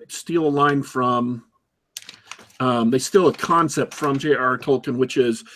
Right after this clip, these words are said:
"Oh, you have a map that cannot be read by no man." And she says, "Well, it's a good thing I'm no man." Um,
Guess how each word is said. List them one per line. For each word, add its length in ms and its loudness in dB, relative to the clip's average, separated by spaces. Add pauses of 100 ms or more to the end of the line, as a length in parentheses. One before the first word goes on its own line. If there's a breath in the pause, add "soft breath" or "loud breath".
(140)
"Oh, 240 8
you 140 4
have 160 0
a 40 4
map 320 0
that 120 -8 (380)
cannot 400 2
be 120 6
read 300 2
by 160 0
no 240 0
man." 420 -4 (320 soft breath)
And 140 0
she 120 -6
says, 280 2
"Well, 220 8
it's 100 0
a 60 6
good 180 6
thing 160 0
I'm 400 -2
no 160 2
man." 500 -2 (680)
Um, 520 0